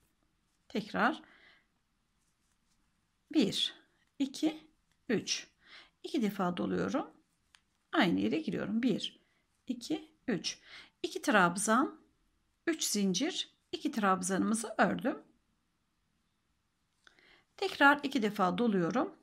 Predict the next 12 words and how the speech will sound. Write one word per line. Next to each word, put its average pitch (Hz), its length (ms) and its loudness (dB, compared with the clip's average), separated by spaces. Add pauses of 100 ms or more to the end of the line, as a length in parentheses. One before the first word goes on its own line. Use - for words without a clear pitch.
(120)
Birinciyi 339 440 4
atlıyorum, 262 560 0
ikinciyi 254 440 4
atlıyorum, 220 500 -2
üçüncüye 226 540 0
giriyorum. 202 800 0 (800)
İkişer 285 460 -2
ikişer 226 680 0 (120)
çekiyorum. - 560 -4 (1800)
Bir, - 480 0 (360)
iki, 247 500 -4 (380)
üç. - 380 -4